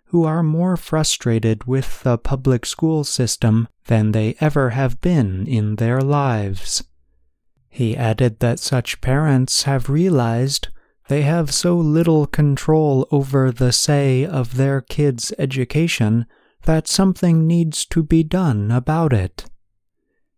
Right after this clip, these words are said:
In Indiana, which already has one of the nation's largest voucher programs, Republicans are trying to increase the number of students getting help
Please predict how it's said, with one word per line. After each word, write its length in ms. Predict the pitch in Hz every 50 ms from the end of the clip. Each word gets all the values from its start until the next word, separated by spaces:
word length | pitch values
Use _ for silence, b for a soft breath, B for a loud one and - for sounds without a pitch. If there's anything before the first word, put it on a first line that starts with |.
| _ _ _ -
In 260 | 131 107 101 98 98
Indiana, 920 | - - 120 107 104 101 110 101 104 110 123 139 143 131 131 139 151 147 _ _ _ _ _ _ _ _ _
which 240 | 202 202 180 - -
already 640 | 190 175 160 156 143 151 156 160 151 127 113 107 101
has 380 | 98 110 113 117 117 110 -
one 360 | 120 120 127 131 131 127 123
of 180 | 120 113 104 -
the 120 | - 123
nation's 800 | 117 117 117 123 123 - - 120 110 107 107 110 107 - - -
largest 680 | 117 123 135 147 151 143 131 113 101 92 - - -
voucher 540 | 107 104 117 131 160 160 - - 107 101 98
programs, 880 | - - 107 104 104 98 - - 101 98 101 107 120 139 147 - - - _ _ _ _ _ _ _ _ _ _ _
Republicans 960 | - 143 147 - 170 190 180 - 170 165 147 - - 131 123 120 120 120 - -
are 240 | 165 147 135 139 135
trying 460 | - - 151 147 147 147 143 139 -
to 160 | - 139 127
increase 800 | - 202 170 165 156 147 143 - - 160 160 151 - - - -
the 180 | - 139 135
number 500 | 135 139 139 139 135 127 131 123 123 135 -
of 180 | 135 127 113 -
students 640 | - - - 175 165 147 127 120 123 - - -
getting 400 | - - 143 135 139 135 123 120
help 460 | 117 98 - - 170 151 143 - -